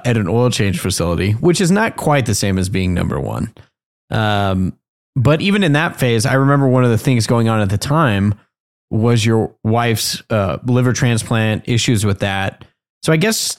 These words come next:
sort of start there, and, and we can just start to unpack that.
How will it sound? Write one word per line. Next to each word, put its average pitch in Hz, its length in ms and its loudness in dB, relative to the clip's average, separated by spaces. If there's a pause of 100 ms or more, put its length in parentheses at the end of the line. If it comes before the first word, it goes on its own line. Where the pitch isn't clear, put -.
sort 175 320 0
of 131 80 2
start 135 400 0
there, 123 480 0 (100)
and, 98 300 0
and 107 180 2
we 104 80 2
can 113 100 0
just 98 180 0
start 107 200 -2
to - 120 -4
unpack 92 440 -2
that. - 280 -4